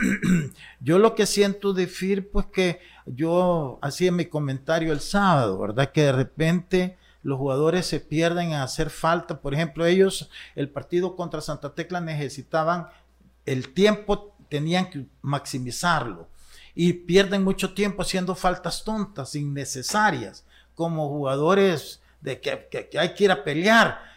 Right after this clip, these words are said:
Firpo no está para ir a pelear, Firpo está para jugar. Y entonces el primer tiempo se les fue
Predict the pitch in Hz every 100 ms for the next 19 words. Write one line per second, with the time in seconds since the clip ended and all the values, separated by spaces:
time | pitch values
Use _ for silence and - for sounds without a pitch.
0 | _ - 180 - 185 185 180 220 220 175
1 | 165 170 160 156 156 175 135 - 170 -
2 | 180 - 185 185 170 - - 127 185 190
3 | - - - - - - 151 151 139 127
4 | 147 160 165 190 170 151 170 175 202 208
5 | 208 190 170 143 - 160 190 226 226